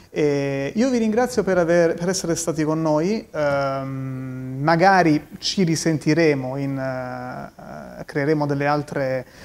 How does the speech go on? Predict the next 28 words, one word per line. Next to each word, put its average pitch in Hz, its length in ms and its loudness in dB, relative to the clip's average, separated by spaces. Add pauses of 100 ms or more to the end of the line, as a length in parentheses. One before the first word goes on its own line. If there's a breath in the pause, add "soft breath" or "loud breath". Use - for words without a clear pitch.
(140 loud breath)
eh, 135 560 -2
occasioni 147 480 -2
di 139 80 0
incontro 139 400 0
e - 20 -2
di 135 80 -2
dialogo, 143 360 2
vedere 147 240 0
il 139 80 -4
punto 165 260 -4
della 156 160 -2
situazione. 196 580 -2 (320 loud breath)
Complimenti 214 540 4
anche 170 260 2
per 143 160 0
quest'idea 147 680 2
di 135 180 0
aver, 147 520 4 (220 loud breath)
ehm, 135 640 -2
di, - 160 -10 (140)
di, 165 140 2 (140)
di 175 140 2
supplire 208 540 2
un 170 140 0
po' 190 200 4
a, 160 240 0
a 165 80 -2
un'assenza, 160 960 0